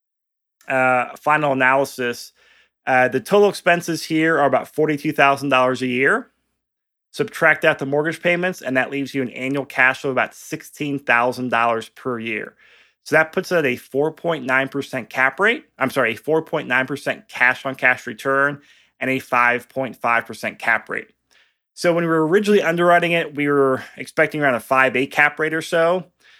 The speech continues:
Um, and depending on how you underwrite it, you know, five eight, five nine cap rate, we tend to be more conservative on repairs and maintenance and property management costs than a lot of the ways other people underwrite it. But then that taxes just dropped it from, you know, a five seven, five eight down to a five point five cap rate.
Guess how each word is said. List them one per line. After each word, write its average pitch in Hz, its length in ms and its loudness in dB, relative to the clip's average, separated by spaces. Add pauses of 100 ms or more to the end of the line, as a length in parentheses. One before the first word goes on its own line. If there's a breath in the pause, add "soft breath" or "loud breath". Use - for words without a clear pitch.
(200 soft breath)
Um, 123 440 0
and - 20 -14
depending 240 260 0
on 208 60 6
how 175 40 2
you 151 60 0
underwrite 147 340 4
it, 139 40 2
you 147 40 -4
know, 127 140 0
five 135 280 2
eight, 131 160 -2
five 123 240 2
nine 123 220 0
cap 131 320 0
rate, 135 400 0
we 131 180 -6
tend 151 180 -6
to 139 40 -4
be 127 160 -4
more 117 320 0
conservative 127 640 -4
on 113 640 -2
repairs 131 480 -2
and 117 140 -4
maintenance 120 400 -6
and 107 120 -14
property 131 360 0
management 160 360 -2
costs 180 380 0
than 127 120 -4
a 117 40 -2
lot 117 140 2
of 110 80 -2
the 117 40 -8
ways 117 220 -4
other 123 220 -4
people - 260 -12
underwrite 160 400 2
it. - 180 -2 (1300 soft breath)
But 151 200 4
then 160 180 4
that 147 340 -2
taxes 151 560 0
just 135 220 -8
dropped 131 380 0
it 135 100 -6
from, 123 220 -4
you 120 80 -6
know, 113 100 -2
a 117 140 -6
five 131 360 2
seven, 127 300 -4
five 123 340 0
eight 123 220 -2
down 117 280 0
to 117 100 -4
a 113 60 -4
five 117 360 -2
point 113 240 -8
five 110 420 -2
cap 110 300 -2
rate. 98 240 -8